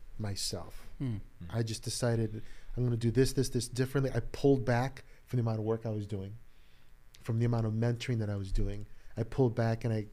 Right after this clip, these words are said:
Speaker 1: created a Sabbath day. Tuesdays became my fasting and prayer Sabbath day. I just sought the Lord. We launched Inner City Impact, and God answered every prayer. F-,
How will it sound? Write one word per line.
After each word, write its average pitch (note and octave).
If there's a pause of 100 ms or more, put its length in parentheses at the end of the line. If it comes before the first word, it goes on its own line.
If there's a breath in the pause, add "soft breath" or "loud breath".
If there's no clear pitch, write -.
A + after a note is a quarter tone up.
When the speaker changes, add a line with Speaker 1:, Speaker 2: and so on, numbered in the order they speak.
(120)
Speaker 1:
created A#2
a A2
Sabbath A2+
day. G#2+
Tuesdays A#2
became A2+
my G2+ (320 loud breath)
fasting A2+
and G#2+
prayer A2
Sabbath A2
day. G#2 (360 loud breath)
I A#2+
just A#2
sought A2
the -
Lord. G#2+ (1000)
We A#2+
launched B2+
Inner B2
City A#2
Impact, A2+
and G#2
God A#2 (260 loud breath)
answered A#2 (140)
every A2+ (100)
prayer. A2 (540 soft breath)
F-, -